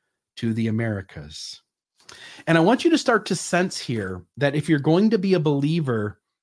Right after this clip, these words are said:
you have to start going with the less rational reasoning in order to make a faithful narrative hold up.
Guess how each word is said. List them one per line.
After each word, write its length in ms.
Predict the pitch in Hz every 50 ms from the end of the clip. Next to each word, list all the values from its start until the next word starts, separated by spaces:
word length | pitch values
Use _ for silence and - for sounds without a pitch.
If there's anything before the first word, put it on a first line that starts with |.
| _ _ - - - _ -
you 160 | 139 151 151
have 420 | 107 120 170 175 185 196 - -
to 160 | - - 202
start 460 | 170 - - - 165 156 151 143 - -
going 360 | 147 143 147 147 147 143 135
with 240 | 131 131 127 - -
the 160 | - 127 127 127
less 600 | 117 113 117 131 139 156 165 - - - - - _ _
rational 1040 | 107 107 110 127 139 143 151 151 - - - 165 151 139 131 131 127 127 123 120 - _ _ _ _ _ _ _ _ _ _ _ 104 104
reasoning 840 | 110 127 147 156 165 156 131 135 117 110 95 87 90 104 110 107 _ _ _ _ _ _ _ _ _ _ _ _ _ _ _ -
in 100 | 131 123
order 300 | 135 143 143 139 143 135
to 180 | - - 143
make 480 | 127 131 131 123 123 120 120 - - _ _ _ _ _ -
a 160 | 120 117 113
faithful 760 | 104 - - - - 147 147 156 156 - - - 151 139 131
narrative 760 | 120 117 120 123 131 135 131 123 127 - - - 113 110 104
hold 340 | - - - 120 110 107 110
up. 300 | 127 120 95 - _ _